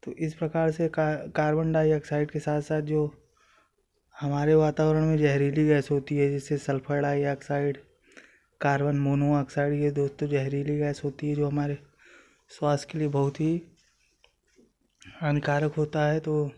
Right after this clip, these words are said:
इन जहरीली गैस, गैसों को पेड़ पौधों के द्वारा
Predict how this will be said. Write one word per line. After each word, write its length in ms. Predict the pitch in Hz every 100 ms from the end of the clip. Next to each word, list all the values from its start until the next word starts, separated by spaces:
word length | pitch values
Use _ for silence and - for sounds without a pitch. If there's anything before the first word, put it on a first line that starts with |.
| _ _ _ _ - _ - - _ _ -
इन 120 | 170
जहरीली 460 | 156 151 156 156 160
गैस, 200 | 156 147
गैसों 400 | 165 147 143 165
को 320 | 156 160 170 170 - _ _ _ _ _ _ _ -
पेड़ 180 | 156
पौधों 340 | 156 160 156 151
के 100 | 160
द्वारा 460 | 151 147 151 156